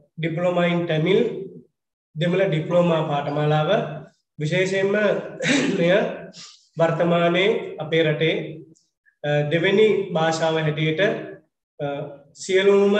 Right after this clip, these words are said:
සිංහල කතා කරන අය මේ දෙමළ භාෂාව, අ, දැනගත යුතුයි. ඒ වගේම රැකියා සඳහා දෙමළ භාෂා ඩිප්ලෝමාවත් සාමාන්‍ය පෙළ, සාමාර්ථයත් බලන බව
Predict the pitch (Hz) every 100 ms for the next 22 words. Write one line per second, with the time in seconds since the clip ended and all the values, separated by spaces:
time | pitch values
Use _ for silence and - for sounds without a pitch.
0 | 202 202 - 165 175 175 165 160 156 156
1 | 151 156 170 220 - - 151 151 151 151
2 | 147 143 147 147 156 220 254 - - -
3 | _ _ _ 143 139 147 156 160 175 165
4 | 160 170 190 165 151 151 160 185 208 -
5 | - 156 151 190 196 - 156 175 135 135
6 | - - - - _ - 175 175 175 170
7 | 165 165 151 147 160 156 151 156 185 -
8 | - - 160 156 165 165 165 165 202 -
9 | - - _ _ 151 147 170 175 185 156
10 | 147 156 170 - - - - 151 143 160
11 | 175 175 151 139